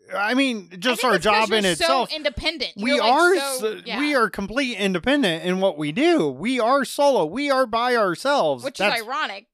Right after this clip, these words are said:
Speaker 2: 'cause
Speaker 1: part
Speaker 2: you're
Speaker 1: of the
Speaker 2: mostly by
Speaker 1: reason.
Speaker 2: yourself.
Speaker 1: That's part of the reason why I like trucking is
Speaker 2: Mm-hmm.
Speaker 1: because I'm completely by myself. So coming together with a group is not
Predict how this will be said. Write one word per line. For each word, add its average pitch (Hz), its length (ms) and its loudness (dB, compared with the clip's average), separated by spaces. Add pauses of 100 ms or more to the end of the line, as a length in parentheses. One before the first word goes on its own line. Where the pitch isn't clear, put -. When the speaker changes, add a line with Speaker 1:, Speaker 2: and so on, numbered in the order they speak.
Speaker 2:
'cause 269 120 -8
Speaker 1:
part 285 200 4
Speaker 2:
you're 262 80 4
Speaker 1:
of 147 80 -6
the 170 80 2
Speaker 2:
mostly 165 280 4
by 185 80 0
Speaker 1:
reason. 180 120 -2
Speaker 2:
yourself. 175 320 -14 (240)
Speaker 1:
That's 165 220 -8
part 220 320 0
of 180 80 2
the 170 80 0
reason 202 380 0
why 202 180 2
I 208 160 2
like 214 320 0
trucking 294 440 -2
is 147 180 -6
Speaker 2:
Mm-hmm. 214 80 -20
Speaker 1:
because 190 340 -2
I'm 196 160 -2
completely 214 520 -2
by 165 160 0
myself. 165 440 -4 (240)
So 214 180 2
coming 254 400 -2
together 180 380 2
with 143 200 0
a 123 60 -6
group 143 580 0
is 143 300 -8
not 190 500 -2